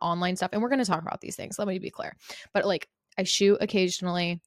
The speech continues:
I have my one-on-one coaching, and I have my online courses. Those are, like, my three big business ways of earning money.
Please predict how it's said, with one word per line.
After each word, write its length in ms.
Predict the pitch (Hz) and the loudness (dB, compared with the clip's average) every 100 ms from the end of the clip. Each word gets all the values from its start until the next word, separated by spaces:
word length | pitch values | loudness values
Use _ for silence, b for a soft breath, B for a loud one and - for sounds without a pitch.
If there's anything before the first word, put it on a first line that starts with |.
| _ | _
I 20 | |
have 220 | 175 165 | 0 2
my 100 | 180 | 4
one-on-one 460 | 190 185 185 180 175 | 2 2 2 0 -2
coaching, 520 | 175 170 - 151 143 - | -4 -6 -4 -6 -8 -10
and 100 | 160 | -10
I 40 | |
have 340 | 156 156 156 - | -6 -6 -6 -6
my 140 | 156 - | -8 -6
online 320 | 165 - - | -8 -8 -10
courses. 480 | - - - - - | -10 -10 -10 -10 -2
Those 180 | 208 208 | 2 6
are, 80 | 226 | 6
like, 140 | 208 | 6
my 80 | 202 | 2
three 360 | - 190 202 196 | 0 0 2 4
big 340 | 180 170 - 175 165 | 2 2 -2 -10 -8
business 560 | - - - - 196 - | -8 -8 -8 -6 -6 -4
ways 420 | - 104 - 180 - | -2 -2 -2 -2 -4
of 100 | 190 | -4
earning 260 | 190 185 202 | -4 -6 -6
money. 320 | - - 185 | -8 -10 -12